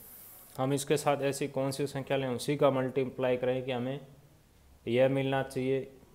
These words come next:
यानी इससे बड़ा नहीं मिलना चाहिए। तो देखिए, हमने विचार किया, तो जैसे इसके साथ मैं यदि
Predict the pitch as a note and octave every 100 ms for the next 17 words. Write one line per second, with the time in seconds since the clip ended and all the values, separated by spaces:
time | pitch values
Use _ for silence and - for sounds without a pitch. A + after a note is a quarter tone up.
0 | - B2 B2+ C3+ B2+ C#3 B2+ C3+ C3+ C3
1 | B2+ B2+ B2 - B2 B2 B2+ C3 C3 C3+
2 | C3+ C#3+ D3 C#3+ - - - - - -
3 | - - - - - _ _ - - -
4 | - - - - - - _ - - -
5 | - - - - - - - - - -
6 | - - - C3 A#2 B2 B2 - D3 D3
7 | D3 - C3 B2+ B2+ C3 - - - -
8 | - - - - - - - - - -
9 | - - - - A#2 C3+ C#3+ D3+ D3 D#3+
10 | C#3+ D3+ C#3 C3+ C#3 C3+ C3+ B2+ A#2+ B2+
11 | B2 B2+ B2+ C3 C3+